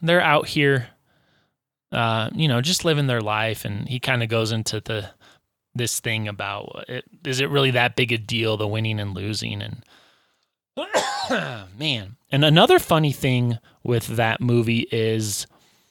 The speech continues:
that was, I think they made that in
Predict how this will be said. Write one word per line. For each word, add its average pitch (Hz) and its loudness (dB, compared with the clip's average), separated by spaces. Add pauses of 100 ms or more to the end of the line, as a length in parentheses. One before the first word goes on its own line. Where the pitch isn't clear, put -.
(840)
that 131 4
was, 170 6
I 123 0
think 233 0
they 120 2
made 135 2
that 107 -2 (260)
in 110 -4